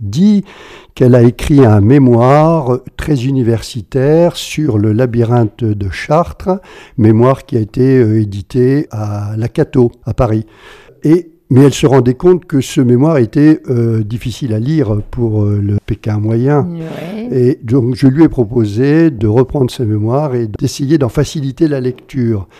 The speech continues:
Speaker 1: Et puis, euh, je me suis un peu pris au jeu. Je me suis bien sûr référé à ce mémoire, qui est la base de ce petit bouquin,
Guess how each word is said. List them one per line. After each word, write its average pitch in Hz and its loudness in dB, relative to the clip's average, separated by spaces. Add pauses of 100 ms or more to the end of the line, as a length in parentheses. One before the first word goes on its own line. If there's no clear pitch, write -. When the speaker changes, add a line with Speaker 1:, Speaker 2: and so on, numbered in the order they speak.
(480)
Speaker 1:
Et 135 0
puis, 151 -4
euh, 120 0
je 123 -2
me 117 -4
suis - -6
un 135 0
peu 127 -4
pris - -8
au 113 0
jeu. 165 0
Je 127 -8
me 120 -6
suis 147 -10
bien 120 -2
sûr 131 -2
référé 123 -6
à 113 -8
ce - -14
mémoire, 123 -4
qui - -12
est 107 -6
la 113 -6
base 123 -2
de 107 -8
ce - -8
petit - -14
bouquin, 147 -4